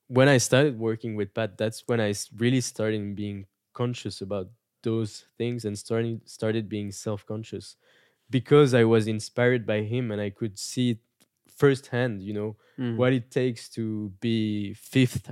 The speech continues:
Speaker 1: at the Olympics, because I, I worked with him for two years before that. So you see the whole,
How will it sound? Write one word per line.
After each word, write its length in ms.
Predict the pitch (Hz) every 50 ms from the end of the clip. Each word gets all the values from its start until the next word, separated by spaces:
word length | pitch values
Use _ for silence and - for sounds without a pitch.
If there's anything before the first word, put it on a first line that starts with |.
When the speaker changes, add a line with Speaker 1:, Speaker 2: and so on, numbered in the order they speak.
| -
Speaker 1:
at 140 | - 113 107 107
the 80 | 113
Olympics, 640 | 110 110 113 117 120 123 - 95 90 - - - _ _ _ _ _ _ _
because 260 | - 113 98 120 107 107
I, 180 | 110 107 107 104 - - -
I 140 | - 110 110
worked 500 | 107 104 95 110 120 127 135 139 139 -
with 120 | 127 117 107
him 180 | 120 117 113
for 180 | 110 - 113 107
two 200 | 104 - - 131
years 340 | 127 127 127 127 123 113 101
before 460 | 104 110 110 - - - 117 120 113
that. 240 | 101 90 - 98 -
So 140 | - - 107
you 180 | 104 101 101
see 260 | 101 - - - 123
the 140 | 117 113 104
whole, 280 | 95 110 110 107 101